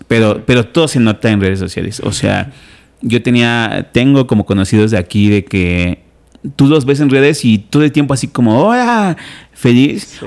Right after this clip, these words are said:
Speaker 1: o cuando van a una colaboración y, o sea, imagínate, este mismo conocido, este, la primera vez que yo fui a una colaboración con él, pues, yo estaba así como que en, en mi peda, así como, y agarré la copa,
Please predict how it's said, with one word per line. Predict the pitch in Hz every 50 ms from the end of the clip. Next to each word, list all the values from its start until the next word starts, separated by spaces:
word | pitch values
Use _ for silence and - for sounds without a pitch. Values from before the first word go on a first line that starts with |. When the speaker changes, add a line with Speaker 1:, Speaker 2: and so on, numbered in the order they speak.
| 110 113
Speaker 1:
o | - 127 123 120 113 113 110 110 - _ _ _ - - _ _ _ _
cuando | - 139 131 120 120 117
van | 117 127 139
a |
una | 143 151 143 -
colaboración | 127 117 110 101 104 104 101 101 - - 113 117 120 127 131 131
y, | 120 120 120 131 139 - -
o | - 107 104
sea, | - 113 104 95 -
imagínate, | 127 123 120 117 120 - 139 113 95 - 95 -
este | 113 - - 175
mismo | 175 156 147 151 -
conocido, | - 107 85 - - 95 98 117 170 - - - - - - - - - - _ _
este, | - 110 110 98 - - - _ - - 101 95 92 82 - - -
la | - 104 110 110
primera | 104 113 117 127
vez | 131 135 -
que | - 120
yo | 110 110 107
fui | - 117
a |
una | 113 113
colaboración | 107 107 98 92 90 90 87 - - 104 101
con | - 101 98
él, | 98 101 117 147 - _ _ - - - _ _ _ _ _ _ _ _
pues, | - 123 117 113 101 - -
yo | 120 120
estaba | 117 - - 147 135
así | 113 - 113
como | - - 123 120 -
que | - 104
en, | 98 95 92 90 87 - -
en | 92 90
mi | 90 90 90
peda, | - - 104 98 95 85 85 -
así | 71 - - 98
como, | 90 - - 92 85 - - - - - - 120 - - 127 -
y | 120 123
agarré | 135 127 113 117 123 127
la | 135 131
copa, | - 147 131 - - 139 156 185 - - _